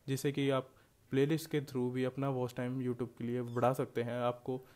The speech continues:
व्यूज़ बढ़ने शुरू हो सकते हैं। जी हाँ दोस्तों, नंबर पाँच पे है दोस्तों सोशल शेयरिंग।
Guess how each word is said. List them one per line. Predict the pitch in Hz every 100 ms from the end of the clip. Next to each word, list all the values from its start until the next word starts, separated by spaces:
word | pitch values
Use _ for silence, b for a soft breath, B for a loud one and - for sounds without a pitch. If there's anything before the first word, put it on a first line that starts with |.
| B B 131
व्यूज़ | 123 131
बढ़ने | 131 127 123 123
शुरू | 120 131 127
हो | 135
सकते | 143 123 117
हैं। | 113 113 117 b b b b b -
जी | 131
हाँ | 139
दोस्तों, | 127 117 - - b b b b b b b _ _ _ _ _ _ _ _ _ _ _ _ _ _ _ 131
नंबर | 139 156
पाँच | 156 147 -
पे | 147
है | 139
दोस्तों | 139 139 147
सोशल | 139 - - 131 135
शेयरिंग। | 120 123 107